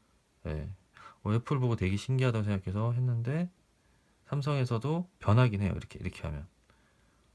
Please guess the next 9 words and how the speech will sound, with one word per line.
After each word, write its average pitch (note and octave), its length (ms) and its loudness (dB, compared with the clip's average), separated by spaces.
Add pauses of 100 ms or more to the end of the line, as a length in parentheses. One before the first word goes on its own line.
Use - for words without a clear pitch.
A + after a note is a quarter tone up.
(460)
일 A#2+ 80 -6
초씩 - 260 -4
가는데 E2 520 -4
얘는 G#2+ 180 2
계속 F#2+ 240 -2
움직여. F2 420 -2 (2000)
대박이죠. - 520 -10 (2500)
아무튼 C3+ 460 -6 (2500)
괜찮아요. G#2+ 540 -4